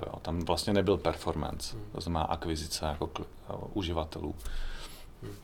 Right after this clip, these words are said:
Speaker 2: No, každopádně, eh, teda Michala jsme vzali, za což jsem,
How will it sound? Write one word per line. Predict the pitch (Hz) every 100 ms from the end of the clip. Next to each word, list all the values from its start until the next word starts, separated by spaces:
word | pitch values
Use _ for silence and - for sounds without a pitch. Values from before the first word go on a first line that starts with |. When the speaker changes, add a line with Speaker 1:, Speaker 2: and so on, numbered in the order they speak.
| - - - - - - - - 123
Speaker 2:
No, | 127 135 -
každopádně, | 131 151 151 151 165
eh, | 165 - 110 104 98 95 92 -
teda | 110 117
Michala | 113 127 123
jsme | - 151
vzali, | 127 101
za | 98
což | 107
jsem, | - 110 107